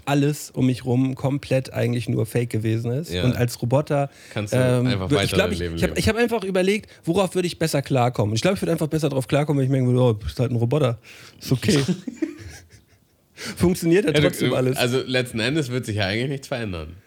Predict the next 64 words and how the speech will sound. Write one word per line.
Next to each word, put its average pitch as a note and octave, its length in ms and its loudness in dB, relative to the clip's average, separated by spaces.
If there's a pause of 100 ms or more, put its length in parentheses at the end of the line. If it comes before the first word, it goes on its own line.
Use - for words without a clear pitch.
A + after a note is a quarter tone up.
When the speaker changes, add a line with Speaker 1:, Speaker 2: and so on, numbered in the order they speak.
Speaker 2:
Außer B2 200 2
Speaker 1:
Nee, D#3 100 6
es D3+ 100 0
wird E3 100 2
sich D#3+ 100 0
einfach, D#3 160 2 (520)
Speaker 2:
n-, - 180 -16
Speaker 1:
ja. - 80 0
Speaker 2:
naja, B2+ 280 2
wo B2+ 80 2
es A2 100 -2
wird B2+ 140 -6
schon C3 120 -6
ein A2 40 -10
paar G#2 120 -6
Fragen A2+ 300 -4
aufwerfen, F2 440 -8
weil E2+ 360 -4 (520)
sind F2+ 280 -10
dann F2 120 -10
deine E2 220 -8
Eltern G2 300 -8
real C3 380 -6
und G2+ 100 -6
haben F2+ 120 -6
die F2 80 -8
dich F2 140 -8
dann E2 160 -10
gebaut E2 500 -8
und, E2+ 340 -10
äh, D#2 680 -12 (680)
Speaker 1:
Ja, C3 320 0 (240)
da, C3 320 2
da C3+ 120 2
müsste D#3+ 260 2
man D3+ 120 4
dann D3 80 4
drüber C#3+ 140 2
Speaker 2:
Und, C#3 60 2
Speaker 1:
sprechen, D3 340 0
aber C3 100 2
Speaker 2:
und B2+ 40 4
Speaker 1:
das C3 100 -2
wär C#3+ 120 2
für C#3 100 0
mich, D3+ 380 2 (360)
ähm, C3 440 4 (280)
Speaker 2:
Ja, G2+ 180 2
Speaker 1:
für C3+ 60 4
mich D3 120 2
Speaker 2:
jetzt, D3+ 140 4
Speaker 1:
wär's D3 100 0
Speaker 2:
wo G3 60 0
du F#3+ 60 4
das C3+ 100 2
Speaker 1:
so F#3 80 2
Speaker 2:
so E3 40 4
erklärst, D3+ 600 0
es, G2+ 220 -10
es A2 160 -10
klingt B2+ 280 -8
auch F#2 100 -6
logisch, D#2 400 -8
ja. D#2 240 -8